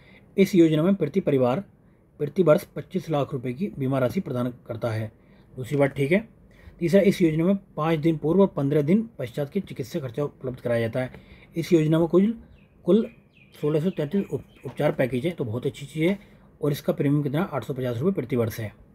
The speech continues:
Next है, मुख्यमंत्री चिरंजीवी दुर्घटना बीमा योजना कब आई थी? तो एक मई दो हज़ार बाईस को ही आई थी। तो इसमें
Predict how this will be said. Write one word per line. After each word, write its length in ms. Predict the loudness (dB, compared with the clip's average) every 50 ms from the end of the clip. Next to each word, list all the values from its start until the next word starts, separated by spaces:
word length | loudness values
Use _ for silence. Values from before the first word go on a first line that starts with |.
| _ _ _ _ -20 -20 -20 -20 -20 -20 -20 -12 -4
Next 260 | -2 -2 -2 0 0
है, 100 | 0 2
मुख्यमंत्री 460 | 2 0 0 0 0 2 2 4 2 2
चिरंजीवी 440 | 2 0 0 2 2 4 4 4
दुर्घटना 440 | 4 4 2 0 0 0 -2 -2 0
बीमा 220 | 0 0 0 2 2
योजना 200 | 2 0 0 -2
कब 180 | -2 -2 0
आई 100 | 0 -2
थी? 100 | -4 -4 -4
तो 100 | -4 -2
एक 200 | -2 -2 -2 -2
मई 140 | -4 -2 -2
दो 120 | -2 -2
हज़ार 160 | -2 -2 -4 -6 -8 -12 -10
बाईस 180 | -8 -6 -6 -6
को 120 | -4 -2
ही 60 | 0 0
आई 140 | 0 0
थी। 220 | -2 -4 -8 -12 -12 -16 _ _ _ -20 _ _ _ _ -20 -20 -8 -6
तो 60 | -4
इसमें 300 | 2 4 4 4 4